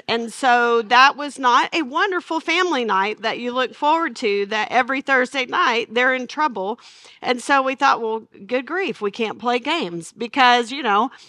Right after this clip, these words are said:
they were both competitive. And if it was a game of luck, Hillary won, and then Zach was mad, and he'd cheat, and then I would worry about their integrity, and then it would be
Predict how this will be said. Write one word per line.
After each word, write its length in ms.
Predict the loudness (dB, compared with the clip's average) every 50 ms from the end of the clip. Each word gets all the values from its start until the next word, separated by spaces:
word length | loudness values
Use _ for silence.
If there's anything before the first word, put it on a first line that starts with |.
| _ _ 0
they 120 | 2 4
were 120 | 4 4
both 320 | 4 4 4 2 2 2 -2
competitive. 640 | -8 -8 -4 -2 -2 -2 -2 -2 0 0 0 0 0
And 240 | 0 -2 -2 -4 -4 0
if 220 | 2 2 2 4
it 120 | 2 0 2
was 140 | 2 0 0
a 60 | 0
game 320 | 2 2 2 2 2 0
of 140 | -2 -2 -2
luck, 340 | 0 2 4 4 4 4 0
Hillary 460 | -4 -2 0 0 2 0 0 -2 -4
won, 380 | -4 -2 0 0 0 0 -2 -4
and 140 | -4 -2
then 160 | -2 -4 -2 0
Zach 360 | 4 6 6 6 4 2 -4
was 160 | -8 -8 -6
mad, 340 | -4 -2 2 4 4 4 4
and 120 | 2 -4
he'd 260 | -4 -4 -4 -4 -6
cheat, 400 | -6 -6 -4 -2 -2 -2 -4 -6
and 120 | -6 -4 -4
then 140 | -2 2 4
I 160 | 6 6 4
would 260 | 4 0 -4 -8 -6
worry 260 | -4 0 2 2 2
about 280 | 2 4 4 4 4 4
their 140 | 2 2 2
integrity, 640 | 0 -2 0 -2 -2 -2 -2 -4 -2 0 2 4 4
and 220 | 4 2 0 -2
then 160 | -2 0 0
it 120 | 0 0 2
would 160 | 0 0 2
be 240 | 4 2 2 2